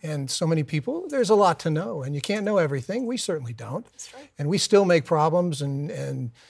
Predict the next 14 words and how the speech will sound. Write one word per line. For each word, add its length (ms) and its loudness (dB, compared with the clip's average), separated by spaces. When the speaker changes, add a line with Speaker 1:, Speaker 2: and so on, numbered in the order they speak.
Speaker 1:
challenges 460 2
for 160 0
ourselves, 760 0
uh, 140 -4
even 220 0
Speaker 2:
Right. 80 0
Speaker 1:
though 80 2
that 100 -2
some 220 -4
don't 160 -4
agree 400 -4
and, 200 -6
and 140 -8
don't, 260 -6